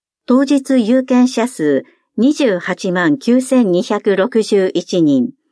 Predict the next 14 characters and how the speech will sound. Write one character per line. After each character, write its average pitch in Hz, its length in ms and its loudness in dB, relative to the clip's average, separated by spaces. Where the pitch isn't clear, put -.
投 233 180 0
票 254 220 0
者 226 200 -4
数 156 380 -2
十 247 300 2
二 262 160 6
万 220 280 2
三 254 320 2
千 254 220 2
百 180 300 -4
八 208 160 -6
十 196 400 0
七 165 320 0
人。 135 320 0